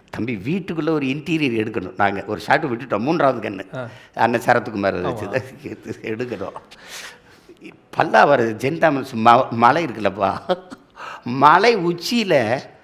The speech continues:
Speaker 1: பொட்டல்ல, வெ-, மலை உச்சியில அந்த இன்டீரியர் ஷாட்டை எடுத்துக்கிட்டு இருக்காரு எங்க அப்பா. கேக்-, அப்ப, "ஏய்,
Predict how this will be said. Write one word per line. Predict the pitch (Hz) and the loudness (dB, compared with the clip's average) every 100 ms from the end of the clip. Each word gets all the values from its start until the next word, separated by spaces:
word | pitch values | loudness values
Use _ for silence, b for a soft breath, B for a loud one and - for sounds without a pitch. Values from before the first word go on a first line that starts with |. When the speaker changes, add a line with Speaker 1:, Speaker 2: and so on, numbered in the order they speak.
| b _ _ 185 | b _ _ -2
Speaker 1:
பொட்டல்ல, | 185 - 233 123 92 104 | 2 4 4 2 0 4
வெ-, | 165 - | 2 4
மலை | 127 202 285 | 4 6 4
உச்சியில | 233 175 262 247 135 104 139 - B B | 0 -2 -2 4 6 6 4 -2 B B
அந்த | - 156 | -4 0
இன்டீரியர் | 160 190 214 214 185 165 | 2 2 0 0 0 4
ஷாட்டை | 160 160 | 4 4
எடுத்துக்கிட்டு | 139 139 139 | 0 0 -4
இருக்காரு | 110 101 | -2 -2
எங்க | 90 95 | 0 -2
அப்பா. | 90 113 - 185 - | 0 -2 -2 -12 -8
கேக்-, | 143 - - - B B | -4 -4 -6 -16 B B
அப்ப, | - - - - - _ - | -12 -12 -16 -20 -20 _ -14
"ஏய், | 78 64 - - | -12 -10 -8 -8